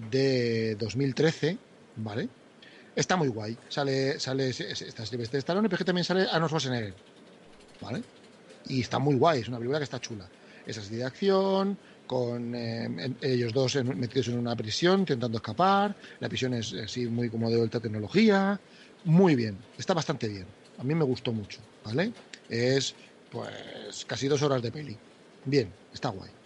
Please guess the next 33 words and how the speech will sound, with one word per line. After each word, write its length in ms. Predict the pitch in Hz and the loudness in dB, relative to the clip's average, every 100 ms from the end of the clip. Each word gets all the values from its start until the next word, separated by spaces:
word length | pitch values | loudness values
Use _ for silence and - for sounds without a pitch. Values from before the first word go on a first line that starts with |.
| - | -14
Eh, 220 | 107 107 - 147 - | -8 -8 -8 -10 -12
tiene 180 | - 131 | -4 -2
la 100 | 127 | 0
acción 200 | 120 131 | 0 -2
justa, 520 | 113 214 - 214 214 214 - - - | 0 0 4 4 4 2 -8 -16 -6
de 200 | 113 101 | -4 -4
suspense 480 | 107 - 170 165 | -2 0 0 0
y 60 | 131 | -4
tal. 180 | 107 95 | -4 -6
Muy 120 | 143 143 | -2 0
bien. 220 | 113 156 - - - - | -2 -6 -14 -20 -18 -18
Pero 120 | - 170 | -4 0
es 60 | |
que 100 | - | 4
luego, 400 | 185 214 175 208 - - | 6 6 6 4 0 -4
en, 640 | 151 139 135 131 127 127 - | 2 4 4 2 0 0 -2
en 540 | 147 131 127 123 123 | 0 0 0 0 0
dos 140 | 120 117 | 0 0
mil 140 | 170 | 2
dieciocho, 420 | 185 151 185 185 | 4 4 4 2
cinco 280 | 180 175 180 | 0 0 0
años 160 | 180 165 | 2 2
después, 440 | 156 - 170 175 - - - | 0 2 0 0 -6 -20 -6
sacaron 380 | 147 139 165 | 0 2 4
la 100 | 156 | 4
dos. 320 | 120 113 - - - - - - - - | 2 0 -4 -14 -20 -20 -20 -20 -20 -18
Se 80 | - | -4
llama 140 | 139 | -2
Plan 180 | 135 156 | 2 2
de 60 | 156 | 2
Escape 300 | - 160 156 | 0 0 0
dos, 340 | 139 170 - - - - | 0 -2 -6 -14 -6 0
Hades. 520 | 151 113 92 - | 2 0 -6 -10